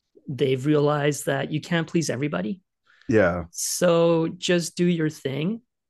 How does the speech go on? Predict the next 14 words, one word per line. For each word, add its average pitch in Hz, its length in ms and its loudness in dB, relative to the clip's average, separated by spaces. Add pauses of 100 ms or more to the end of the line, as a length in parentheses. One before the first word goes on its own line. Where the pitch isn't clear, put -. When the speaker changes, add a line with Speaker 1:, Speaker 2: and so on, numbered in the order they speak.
(140)
Speaker 1:
and 139 400 0
Speaker 2:
Yeah. 135 40 -2
Speaker 1:
you'll 143 140 2
have 147 300 -2
that 139 300 0
hardcore 135 1040 0
niche 135 640 -2
audience 135 500 0
that'll 123 280 -2
just, 123 280 -6
like, 120 160 -10
flock 120 340 -6
to - 220 -2
it, 147 220 -2